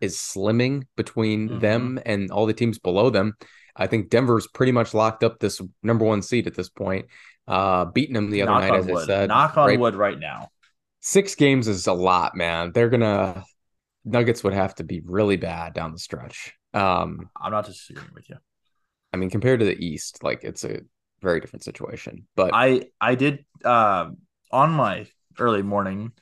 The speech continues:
Speaker 2: I did, uh, finish up, like, where I think the, I did predict where the final standings are. I had the Grizzlies in fourth.
Speaker 1: Wow. Okay.
Speaker 2: Do you have, wait, no, hold on.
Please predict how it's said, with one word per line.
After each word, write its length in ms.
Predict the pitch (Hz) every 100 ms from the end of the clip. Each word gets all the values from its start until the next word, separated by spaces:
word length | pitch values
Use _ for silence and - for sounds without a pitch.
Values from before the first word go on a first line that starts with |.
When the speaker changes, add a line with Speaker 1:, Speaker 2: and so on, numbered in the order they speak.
| _ -
Speaker 2:
I 80 | 113
did, 380 | 117 123 120 -
uh, 640 | 123 107 95 87 76 65 - _ - -
finish 260 | 120 113
up, 260 | 113 - -
like, 180 | 110 104
where 160 | 110
I 80 | 107
think 240 | 104 110 110
the, 300 | 107 87 -
I 80 | -
did 200 | 113 101
predict 320 | - 104 107
where 100 | 110
the 60 | 98
final 500 | - 107 104 95 95 _ _
standings 440 | - 120 113 120 120
are. 320 | 120 123 120 - - - - _ _ -
I 60 |
had 80 | 156
the 40 | 156
Grizzlies 380 | 160 180 160 143
in 80 |
fourth. 340 | 131 139 104 - _ _ _ _ _ _ _ -
Speaker 1:
Wow. 400 | 87 95 98 - _ _ _ - -
Okay. 220 | - 113
Speaker 2:
Do 60 | 123
you 40 |
have, 240 | 127 127 - -
wait, 160 | 156
no, 160 | 151 123
hold 160 | 139
on. 160 | 135 127